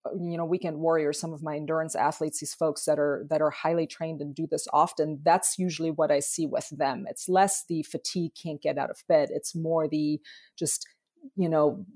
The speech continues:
pains and little irritations and things that no matter how much they rehab them and try to work through them, they won't go away.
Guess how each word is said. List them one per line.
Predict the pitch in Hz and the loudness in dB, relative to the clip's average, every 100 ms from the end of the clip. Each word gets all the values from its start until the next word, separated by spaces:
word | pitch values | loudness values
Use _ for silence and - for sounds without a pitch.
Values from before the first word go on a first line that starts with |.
| - - | -20 -14
pains | - 226 208 196 190 - | 2 4 6 6 4 4
and | 160 165 160 | 2 0 0
little | 175 170 | 0 0
irritations | 170 170 160 190 175 170 156 | -2 -2 0 0 2 -2 -4
and | 156 143 | -6 -2
things | 160 160 | -2 0
that | - 143 | -2 -2
no | 160 170 | -2 -2
matter | 175 160 160 147 | 0 0 2 2
how | - 165 | 2 2
much | 165 156 - | 2 2 2
they | 156 | 2
rehab | 147 156 151 139 151 | 4 0 2 2 2
them | 147 139 | 0 0
and | 135 143 | -4 -4
try | - 151 147 | 2 4 4
to | - 160 | 2 0
work | 151 156 147 - | 2 4 2 0
through | 165 | -2
them, | 151 147 | 0 2
they | 143 | 2
won't | 143 143 143 | 2 0 -2
go | - | -2
away. | 127 - 135 92 | 0 2 4 2